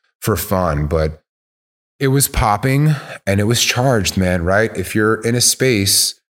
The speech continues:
and you're popping off and ninety-nine percent of people in that space have not heard of you,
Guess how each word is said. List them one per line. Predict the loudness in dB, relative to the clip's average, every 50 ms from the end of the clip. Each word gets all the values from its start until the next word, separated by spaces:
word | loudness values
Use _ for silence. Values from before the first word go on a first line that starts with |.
| _ _ -6
and | -4 -2
you're | 0 0 -2
popping | -2 -6 -6 -4 -2 -2 -2 -2 -2 -2
off | 0 0 0 0 0 -2 -2 -6 -10 -14 _ _ _ _ _ _
and | -4 -2
ninety-nine | -2 0 0 0 0 0 -2 -2
percent | -2 -2 -2 -2 -2 -2
of | -4
people | -4 -6 -4 -4 -2
in | -2
that | -2 -2 -4
space | -4 -4 -2 -2 -2 -2
have | -4 -4 -2
not | -2 -2 -2 -4 -6 -8 -6
heard | -2 -2 0 0
of | 0 0
you, | -2 -2 -4 -4 -8 -10